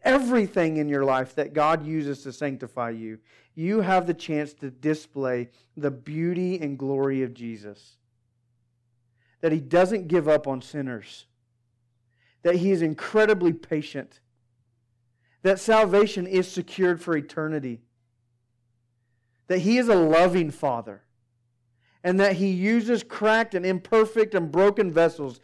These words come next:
to do His bidding in this world. At every turn, you and I get to represent Jesus to the people around us. That's the purpose of bearing fruit in every good work.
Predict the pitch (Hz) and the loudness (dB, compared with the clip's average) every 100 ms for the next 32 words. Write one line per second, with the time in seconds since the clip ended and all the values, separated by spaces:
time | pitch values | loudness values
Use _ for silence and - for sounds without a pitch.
0 | - _ 185 147 185 175 156 139 151 147 | -20 _ -6 -2 0 0 -2 -2 -2 0
1 | 139 127 127 117 131 117 110 - - - | -4 -8 -12 -14 -8 -6 -6 -12 -10 -2
2 | 185 185 _ 254 254 233 254 254 240 - | -2 -2 _ 2 4 2 2 2 0 0
3 | 220 220 185 143 - - - 175 220 226 | 2 4 2 0 -8 -14 -4 2 4 6
4 | 208 180 156 135 - _ 165 190 175 151 | 4 4 2 0 -6 _ -2 0 0 4
5 | 196 202 208 180 185 156 135 180 180 147 | 4 4 0 0 -4 -6 -4 -2 -2 -2
6 | 131 117 - 151 143 170 165 156 143 131 | -2 -4 -8 -6 -4 -4 -4 -2 -2 0
7 | 131 131 117 107 _ - - 143 202 240 | -2 -4 -6 -10 _ -20 -10 0 4 4
8 | - - 247 240 226 214 180 151 - - | 0 0 0 2 2 2 4 0 0 -16
9 | - 175 147 185 214 214 - 196 170 160 | -2 0 2 4 4 0 0 4 4 4
10 | 156 156 170 170 175 156 156 143 135 131 | 0 0 0 2 0 2 0 0 0 0
11 | 110 - | -2 -6